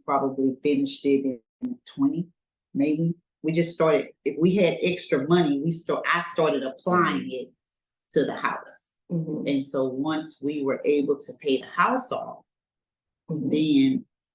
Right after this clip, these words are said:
Speaker 2: Freed up money.
Speaker 1: it freed up that quarterly, in the, the, the fourth quarter deficits
Speaker 3: Mm-hmm.
Speaker 1: or, or struggle or challenge, or I, I really don't know what it was. And then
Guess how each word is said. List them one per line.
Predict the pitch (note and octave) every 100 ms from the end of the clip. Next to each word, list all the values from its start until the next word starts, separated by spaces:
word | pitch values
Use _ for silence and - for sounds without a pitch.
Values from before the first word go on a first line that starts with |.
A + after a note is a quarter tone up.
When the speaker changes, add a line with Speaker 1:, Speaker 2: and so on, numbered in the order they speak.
| _ - _ _ _ _ -
Speaker 2:
Freed | A2 G2
up | F#2
money. | G2+ F#2+ F#2+
Speaker 1:
it | D3 -
freed | D#3 D3+ C#3+
up | C#3+ C3+ - -
that | - A#2+ - - _ -
quarterly, | D#3 D3 C3+ B2 B2 B2
in | D3 D3
the, | C3+ B2+
the, | B2 A#2
the | C3 -
fourth | D#3+ D3+ -
quarter | D#3+ D3 B2 A2+ _ _ _
deficits | D3+ D#3 - - - - - - _ _ -
Speaker 3:
Mm-hmm. | D#3+ D#3 C#3+ D3+ D3+
Speaker 1:
or, | B2 C3+ B2 -
or | B2 A#2+
struggle | - - E3 D#3+ C3 B2+ B2
or | B2
challenge, | - - E3 F3 D3 B2 G#2+ A#2+
or | A#2+
I, | - C3 C#3 - - _ C#3
I | C#3
really | C#3+ C#3 C3
don't | C3+ C3
know | C3
what | C3 C#3+ C#3+
it | B2+
was. | B2 B2 B2 - _ _ D#3
And | D#3 D3
then | C#3+ E3+ E3+ C#3+ C3 B2